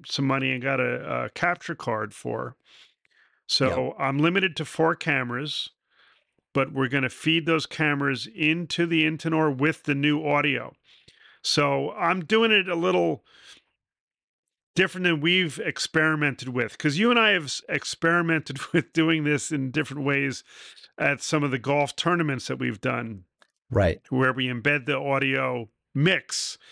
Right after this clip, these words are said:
Speaker 1: into the S D I, so
Speaker 2: Mm-hmm.
Speaker 1: all the cameras get all the same audio. That's not
Speaker 2: Right.
Speaker 1: exactly what we're gonna do. I'm gonna cheat, and I'm gonna use, I need four channels of audio to come back to me s-, individually.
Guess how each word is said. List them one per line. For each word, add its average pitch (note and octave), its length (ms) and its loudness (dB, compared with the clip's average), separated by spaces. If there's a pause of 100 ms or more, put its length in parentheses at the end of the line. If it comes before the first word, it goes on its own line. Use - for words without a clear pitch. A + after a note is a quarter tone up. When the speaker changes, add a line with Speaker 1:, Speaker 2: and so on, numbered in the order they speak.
(380)
Speaker 1:
into C3+ 260 -4
the C3+ 140 2
S C3+ 180 -2
D C#3 100 -2
I, B2+ 140 0
so B2+ 180 -6
Speaker 2:
Mm-hmm. E3 100 -6
Speaker 1:
all D#3+ 200 0
the D3+ 100 -4
cameras D3+ 400 -2
get C#3 180 -2
all D3 320 0
the C3+ 120 -4
same C#3 300 -2
audio. B2 540 -4 (640)
That's E3 260 0
not E3+ 200 2
Speaker 2:
Right. F#3 40 2
Speaker 1:
exactly D3+ 360 0
what C#3+ 180 -2
we're B2+ 120 -2
gonna B2+ 160 0
do. A#2 180 0
I'm D3+ 220 0
gonna E3 220 0
cheat, D#3 600 -2 (500)
and C#3 120 0
I'm D#3 160 2
gonna D#3+ 200 2
use, D3+ 440 2
I D3+ 120 0
need F#3 240 2
four F#3 300 2
channels D#3+ 580 0
of B2+ 160 -2
audio C#3 320 2
to A#2+ 80 -4
come B2+ 260 -4
back B2 320 -2
to - 80 -10
me A#2 360 -6 (180)
s-, - 120 -8
individually. C3+ 760 0